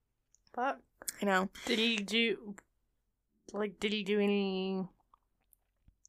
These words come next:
Speaker 1: get any help for that?
Speaker 2: No.
Speaker 1: Or
Speaker 2: Not that was, not that I've heard of. So
Speaker 1: Okay.
Speaker 2: I don't know
Speaker 1: Sure.
Speaker 2: exactly. Um, he also struggled to keep jobs.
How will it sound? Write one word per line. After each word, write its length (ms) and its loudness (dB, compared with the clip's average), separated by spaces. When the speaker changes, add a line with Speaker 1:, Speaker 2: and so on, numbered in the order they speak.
Speaker 1:
get 100 6
any 180 6
help 360 8
for 220 2
that? 380 10
Speaker 2:
No. 260 6
Speaker 1:
Or 400 6
Speaker 2:
Not 260 12
that 260 12
was, 480 10
not 340 12
that 100 12
I've 160 12
heard 240 12
of. 320 4
So 300 12
Speaker 1:
Okay. 180 10
Speaker 2:
I 60 12
don't 360 8
know 200 4
Speaker 1:
Sure. 140 -2
Speaker 2:
exactly. 640 4
Um, 680 8
he 160 8
also 240 12
struggled 440 10
to 40 0
keep 220 0
jobs. 460 4